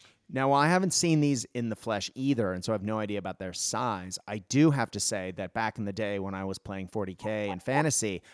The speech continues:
I had a lot of their conversion packs, and I had a lot of their, um, you know, they do bits and pieces you can kit bash onto existing Games Workshop models,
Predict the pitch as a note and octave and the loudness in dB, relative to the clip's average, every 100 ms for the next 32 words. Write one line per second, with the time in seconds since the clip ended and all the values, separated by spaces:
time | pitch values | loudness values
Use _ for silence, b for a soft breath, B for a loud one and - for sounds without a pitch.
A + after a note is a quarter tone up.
0 | b A2 D3 C#3 A2+ F#2+ G2 B2 C#3 - | b -4 -2 0 -2 -2 2 4 4 2
1 | G#2 G#2 G2 G2+ G2+ A#2 A2 G2+ F#2 D2+ | -4 -4 -4 -6 -2 -2 -2 -6 -8 -12
2 | - - G#2 G#2 A2 A2+ G2+ G2 G#2+ G#2+ | -12 -12 -8 -6 -4 -2 -4 -2 -2 -2
3 | - G#2 F#2 G2+ G2+ G2 F#2 - b b | -4 -8 -6 -4 -2 -2 -4 -8 b b
4 | b - F#2+ F2+ - - - - - - | b -10 -8 -8 -10 -12 -14 -16 -10 -4
5 | G#2 G2+ A#2 G#2 G#2+ G2+ F#2+ - _ - | -2 -2 -2 -2 0 0 -2 -6 _ -10
6 | A2 C3+ - A2+ A#2+ - G#2+ G2 G2+ G#2 | -2 -2 0 -2 -2 -2 -4 -6 -8 -8
7 | - A2 - G2+ G2 - G#2 G2 - G2 | -8 -8 -4 -2 -2 -4 -6 -6 -6 -6
8 | F#2 A2 - G#2 G2 F#2 A#2 A#2+ - G2 | -6 -6 -6 -6 -6 -4 -2 0 0 0
9 | F#2+ F#2 F2+ | 0 -4 -6